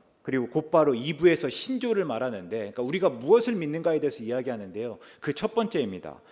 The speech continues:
신구약 성경은 하나님의 말씀이니 신앙과 행위에 대하여 정확무오한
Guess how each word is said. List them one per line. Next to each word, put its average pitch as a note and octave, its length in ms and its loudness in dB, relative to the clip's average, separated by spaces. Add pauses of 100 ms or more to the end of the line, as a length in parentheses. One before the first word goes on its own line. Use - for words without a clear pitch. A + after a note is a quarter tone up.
(360)
신구약 F#3+ 600 6
성경은 C#3 720 4
하나님의 E3 480 2
말씀이니 B2+ 760 0 (320)
신앙과 E3+ 560 4
행위에 F3 400 2
대하여 C3+ 680 4
정확무오한 C3+ 1000 2